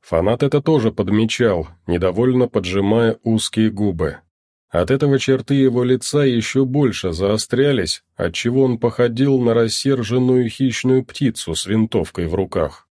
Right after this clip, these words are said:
«Ну что за детский сад?» — думалось мне. «Как дитяти малые, один другому игрушку не даёт».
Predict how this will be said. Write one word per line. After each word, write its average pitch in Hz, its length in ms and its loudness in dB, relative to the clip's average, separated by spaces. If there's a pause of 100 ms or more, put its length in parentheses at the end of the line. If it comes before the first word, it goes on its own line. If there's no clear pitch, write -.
(400)
«Ну 85 120 0
что 160 260 0
за 139 160 2
детский 127 480 0
сад?» — 92 480 0 (160)
думалось 90 580 -2
мне. 85 380 -2 (400)
«Как 123 220 0
дитяти 127 560 0
малые, 87 680 2 (200)
один 120 420 2
другому 127 520 2
игрушку 131 580 0
не 92 120 0
даёт». 92 480 -2